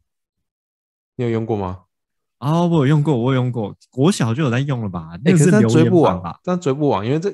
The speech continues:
Speaker 1: 雅虎家族更之前还有那个什么P C Home 相簿还是什么的。
Speaker 2: 啊，我觉得这个，这个都可以讲。雅虎家族跟P C，P C Home 相簿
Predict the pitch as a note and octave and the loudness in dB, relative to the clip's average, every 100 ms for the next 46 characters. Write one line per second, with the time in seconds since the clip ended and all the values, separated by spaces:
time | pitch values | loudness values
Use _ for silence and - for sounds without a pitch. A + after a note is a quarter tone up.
0 | - A2 A#2 E3+ - - - D#3 C#3 B2 | -6 -6 -2 -4 -6 -16 -6 -2 0 -2
1 | G#2 F3 D3+ - C#3 C3+ G#2+ G#2+ A2+ B2 | -6 -4 -4 -4 -10 -8 -6 -2 0 2
2 | A#2 G2 A2+ B2+ - - C#3 - C3 C3 | 0 -2 -4 -10 -12 -8 -8 -4 -2 2
3 | C3 B2 C3 A2+ A2 _ _ _ _ C3 | 2 0 -2 -4 -6 _ _ _ _ -8
4 | G#2 F2+ G2+ A2 A2+ - - D#3+ - _ | -6 -6 -6 -6 -10 -14 -16 -18 -20 _
5 | _ _ _ A#2+ A#2+ A#2 D#3+ F#3 E3+ D#3+ | _ _ _ -2 0 2 2 0 -2 -4
6 | _ F3 C#3+ C3 A#2+ G2+ F#2 - _ - | _ -4 -2 -2 -2 -4 -6 -18 _ -8
7 | B2 C#3 F#3+ F#3 E3+ D3+ D3 C#3+ C#3+ C#3 | -4 -2 -2 -2 -2 -4 -4 -4 -4 -6
8 | - _ C#3 C#3 C#3 C3+ B2+ B2 A#2+ A#2+ | -10 _ -12 -8 -6 -6 -6 -10 -10 -10
9 | A#2 A#2+ | -12 -12